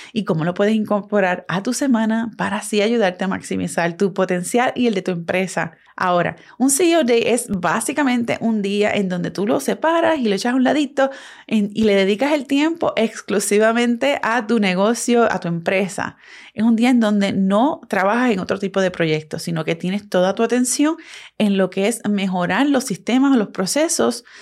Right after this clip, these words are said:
de operaciones para tu empresa. De la forma en que yo lo aplico a mi negocio es que yo todos los lunes es un di-, lo dedico como un C E O Day para mí. Esto se ve bien diferente cada semana y cada temporada.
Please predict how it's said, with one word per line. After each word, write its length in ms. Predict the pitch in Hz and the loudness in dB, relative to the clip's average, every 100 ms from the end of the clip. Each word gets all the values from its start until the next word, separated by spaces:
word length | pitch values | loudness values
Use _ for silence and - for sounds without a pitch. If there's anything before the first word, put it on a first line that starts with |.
| - | -8
de 100 | 180 | 0
operaciones 680 | 175 165 160 165 311 370 330 - | 0 2 0 0 0 0 0 -2
para 280 | 190 202 208 | -2 0 -2
tu 80 | |
empresa. 560 | 185 175 156 147 - - _ - - - - _ _ | -4 -4 -6 -6 -10 -14 _ -20 -20 -20 -20 _ _
De 100 | 196 | 0
la 160 | 220 226 | 2 2
forma 240 | 254 320 | 2 2
en 60 | 370 | 0
que 120 | 311 | 2
yo 120 | 254 | 2
lo 320 | 247 240 - - | 4 2 -2 -4
aplico 520 | 196 226 240 240 214 | -2 0 0 2 0
a 40 | |
mi 120 | 202 233 | 2 4
negocio 420 | 277 180 175 180 | 4 2 2 0
es 140 | 180 | 0
que 180 | - 202 | -2 -4
yo 220 | 190 185 | -2 -2
todos 200 | 165 170 | 0 2
los 120 | 233 | 2
lunes 440 | 277 233 208 277 - - | 4 2 2 -2 -6 -6
es 220 | 190 202 | -4 -2
un 180 | 202 180 | -2 -2
di-, 300 | 170 165 - - | -4 -6 -10 -8
lo 300 | - 185 180 | -2 0 2
dedico 400 | 180 180 214 269 | 2 0 -4 -4
como 180 | 220 175 | -2 -2
un 100 | 180 | -4
C 280 | - 220 220 | -4 -4 -4
E 160 | 214 185 | -2 0
O 140 | 185 | -2
Day 240 | 170 160 | 0 -2
para 240 | 180 - - | -2 -6 -6
mí. 260 | - - _ _ - - - - | -8 -12 _ _ -20 -20 -20 -8
Esto 280 | - 214 311 | -6 -2 0
se 180 | - 233 | 0 2
ve 120 | 240 | 2
bien 380 | 226 208 202 226 | 2 4 4 2
diferente 540 | 262 262 208 208 226 | 0 0 0 0 0
cada 240 | 180 165 170 | 0 0 0
semana 460 | 247 214 208 233 - | 0 2 2 0 -2
y 220 | 247 - | -6 -2
cada 280 | 175 175 180 | 0 0 0
temporada. 760 | 175 175 180 160 85 165 170 | -2 -2 -2 -2 -2 -6 -10